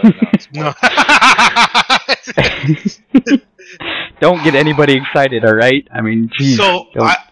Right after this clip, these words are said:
Speaker 2: I thought, I thought this article was very interesting. I didn't think,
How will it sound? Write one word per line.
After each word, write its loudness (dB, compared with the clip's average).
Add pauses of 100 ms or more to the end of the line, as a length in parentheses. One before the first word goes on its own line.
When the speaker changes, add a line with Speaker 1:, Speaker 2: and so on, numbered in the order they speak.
(140)
Speaker 2:
I 0
thought, -6 (140)
I 2
thought -2
this -8
article -6 (720)
was -2
very 0
interesting. -8
I -4
didn't -4
think, -6